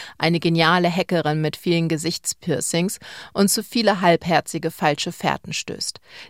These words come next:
Die Aufklärung ist enttäuschend lustlos, mehr Last-Minute-Idee als sorgsam vorbereitet.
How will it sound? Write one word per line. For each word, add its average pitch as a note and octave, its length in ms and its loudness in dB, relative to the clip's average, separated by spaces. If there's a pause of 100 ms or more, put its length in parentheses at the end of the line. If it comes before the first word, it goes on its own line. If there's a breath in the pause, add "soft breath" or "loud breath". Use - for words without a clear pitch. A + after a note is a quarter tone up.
Die - 160 -4
Aufklärung F3 640 4
ist - 180 -6
enttäuschend F3+ 600 0
lustlos, - 640 -2 (140)
mehr E3+ 460 2
Last-Minute-Idee F3+ 1080 0
als F3+ 260 -2
sorgsam D#3 460 -2
vorbereitet. - 840 -8